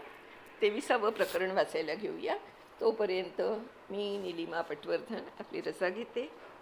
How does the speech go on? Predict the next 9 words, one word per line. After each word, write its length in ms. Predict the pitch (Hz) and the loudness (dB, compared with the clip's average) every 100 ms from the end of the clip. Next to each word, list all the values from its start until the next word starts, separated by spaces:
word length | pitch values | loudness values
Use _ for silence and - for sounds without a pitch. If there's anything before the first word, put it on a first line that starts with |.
| - - - | -20 -16 -6
शुभाताईंचे 760 | 190 180 - 170 165 - 175 | 2 2 2 0 0 -4 -2
मनःपूर्वक 760 | 165 165 277 - 220 180 165 - | -2 -2 -2 -2 0 2 2 2
आभार 280 | 190 190 277 | 0 0 -4
मानते. 480 | - 240 233 175 233 - - - - - - - - - | -4 -4 -4 -6 -6 -18 -20 -20 -20 -20 -20 -20 -14 -10
तर 80 | - | -8
मग 120 | - - | -8 -2
भेटूया 480 | 233 - 220 196 202 349 - - - | 0 0 0 2 2 0 -10 -16 -8
उद्या 260 | 175 180 185 | 2 2 2
सकाळी 480 | - - 170 - | 0 2 2 2